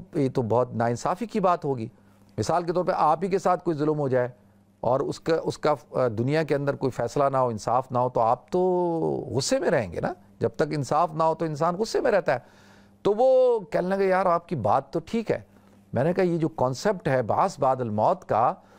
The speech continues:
वो इसलिए है कि दुनिया में तो इंसान छूट सकता है,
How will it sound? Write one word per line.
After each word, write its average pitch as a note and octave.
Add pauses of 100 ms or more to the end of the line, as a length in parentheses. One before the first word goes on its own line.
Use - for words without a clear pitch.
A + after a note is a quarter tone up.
(360)
वो F#3+
इसलिए A3
है G#3+
कि G#3+
दुनिया A#3
में C4
तो A#3+
इंसान G#3
छूट F3+
सकता D3+
है, D#3